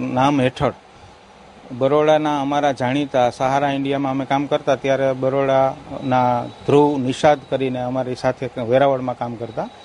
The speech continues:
એ પછી બરોડા જઈને આ કંપનીમાં જોઈન્ટ થઈને અમને લોકોને પરિચયમાં હોવાને કારણે એ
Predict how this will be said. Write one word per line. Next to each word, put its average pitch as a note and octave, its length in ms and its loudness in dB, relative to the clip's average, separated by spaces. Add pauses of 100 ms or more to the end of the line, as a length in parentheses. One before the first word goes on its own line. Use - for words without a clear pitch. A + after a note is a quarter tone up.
(360)
એ C#3 80 2
પછી D3 540 2
બરોડા D3 440 4
જઈને D3+ 300 0
આ C#3 320 2
કંપનીમાં C#3+ 520 -2
જોઈન્ટ C3+ 280 0 (100)
થઈને D3+ 220 2
અમને C3+ 320 -2
લોકોને C3+ 340 -2
પરિચયમાં C#3 920 0
હોવાને C3 340 2
કારણે C3+ 380 0 (540)
એ C#3 140 0